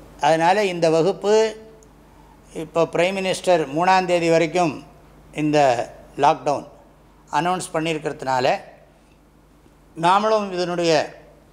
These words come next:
லோகக்ஷேமத்துக்காகத்தான் இதை பண்ணின்னு இருக்கோம். ஏ-, இந்த, இந்த சா-, சாஸ்திரநாமத்துக்கு அர்த்தம் தெரிஞ்சுக்கிறது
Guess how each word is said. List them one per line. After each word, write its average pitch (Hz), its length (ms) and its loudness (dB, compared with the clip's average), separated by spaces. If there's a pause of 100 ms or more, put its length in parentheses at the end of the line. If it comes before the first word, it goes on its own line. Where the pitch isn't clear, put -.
லோகக்ஷேமத்துக்காகத்தான் 196 1300 0
இதை 175 40 0
பண்ணின்னு 170 300 -4
இருக்கோம். 156 420 -4 (800)
ஏ-, 160 380 2
இந்த, 151 520 2 (200)
இந்த 143 260 -6 (140)
சா-, 123 260 -6
சாஸ்திரநாமத்துக்கு 185 760 -4
அர்த்தம் 175 420 -2
தெரிஞ்சுக்கிறது 180 720 -4